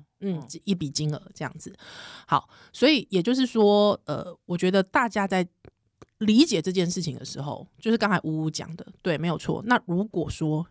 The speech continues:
Speaker 1: 因为有时候就像是有些国家，它并没有规范你，你一次放几颗。
Speaker 2: 哦。
Speaker 1: 所以如果说，请问我放了两颗，为了保证它可以再，
Speaker 2: 嗯，嗯，
Speaker 1: 就是说保证孩子，
Speaker 2: 嗯，嗯。
Speaker 1: 所以我放了两颗，好，生下了两个孩子。请问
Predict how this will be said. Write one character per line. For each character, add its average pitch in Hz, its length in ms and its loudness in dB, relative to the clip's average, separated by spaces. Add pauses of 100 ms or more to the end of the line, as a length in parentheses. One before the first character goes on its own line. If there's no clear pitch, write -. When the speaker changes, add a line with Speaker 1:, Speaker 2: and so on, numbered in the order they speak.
(100)
Speaker 1:
因 262 120 -2
为 247 160 2
有 170 100 -2
时 170 140 -4
候 202 180 0
就 226 100 -2
像 226 180 2
是 214 100 0
有 147 100 2
些 190 120 2
国 151 180 -2
家， 156 180 -2
它 269 120 -2
并 294 180 0
没 220 100 4
有 165 100 4
规 175 260 4
范 160 240 2
你， 120 260 -12
你 180 100 -6
一 180 100 -10
次 220 180 -2
放 175 180 -2
几 127 180 -4
颗。 139 300 -4 (100)
Speaker 2:
哦。 139 520 -8 (180)
Speaker 1:
所 - 160 0
以 247 40 4
如 190 200 0
果 160 140 2
说， 170 160 0
请 143 200 -4
问 160 220 0 (440)
我 160 80 -4
放 202 160 2
了 160 100 0
两 143 180 -6
颗， 156 180 -2
为 170 140 6
了 147 80 4
保 131 200 -4
证 156 200 -4
它 160 140 -4
可 - 120 -6
以 147 60 -2
再， 165 160 -6 (100)
Speaker 2:
嗯， 185 380 -2
嗯， - 20 2
Speaker 1:
就 190 60 -2
是 196 120 0
说 190 140 2
保 185 200 -2
证 208 180 -2
孩 156 200 -4
子， 151 160 -8
Speaker 2:
嗯， - 100 -12
嗯。 - 40 -20 (220)
Speaker 1:
所 220 140 6
以 - 20 8
我 170 40 6
放 190 160 2
了 156 60 0
两 147 160 -6
颗， 151 220 -4
好， 147 200 -2
生 196 300 2
下 190 160 2
了 147 80 0
两 135 140 -6
个 - 80 -8
孩 123 220 -8
子。 - 200 -16 (340)
请 160 360 2
问 196 300 4